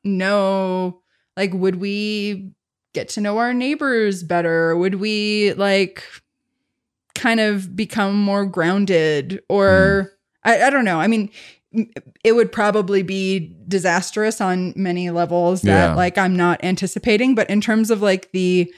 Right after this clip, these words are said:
Speaker 1: the social component of it, it seems like that would be, you know, not a huge amount of, you know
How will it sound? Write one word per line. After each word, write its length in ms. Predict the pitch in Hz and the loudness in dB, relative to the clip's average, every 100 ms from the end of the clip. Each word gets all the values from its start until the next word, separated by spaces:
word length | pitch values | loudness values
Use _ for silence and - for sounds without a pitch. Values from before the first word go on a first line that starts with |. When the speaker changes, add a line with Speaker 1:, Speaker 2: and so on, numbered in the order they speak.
| - _ _ - | -20 _ _ -2
Speaker 1:
the 80 | 214 | 0
social 720 | - 185 196 240 233 233 233 | 2 0 2 2 4 4 2
component 580 | 233 196 170 208 208 226 | 0 -4 -2 -2 0 2
of 140 | 233 | 2
it, 100 | 262 208 | 2 2
it 140 | 175 | 0
seems 240 | 220 226 | 0 2
like 180 | 208 196 | 2 0
that 140 | 185 165 | 0 2
would 140 | 196 | 0
be, 440 | 196 185 185 180 - - _ _ | 0 2 2 2 -2 -20 _ _
you 100 | 214 | 0
know, 500 | 214 196 190 180 - _ _ | 2 2 0 0 -4 _ _
not 540 | 156 214 220 233 226 - | -2 2 4 4 2 0
a 140 | 208 | -2
huge 520 | 202 - 220 226 220 214 | -2 -4 -2 0 0 0
amount 540 | 196 196 190 185 - | 0 2 0 -4 -2
of, 800 | 196 185 180 175 175 170 - - _ _ _ _ _ - | 0 0 2 2 2 -2 -10 -16 _ _ _ _ _ -6
you 100 | 214 | -2
know 300 | 185 165 143 | -2 -2 -6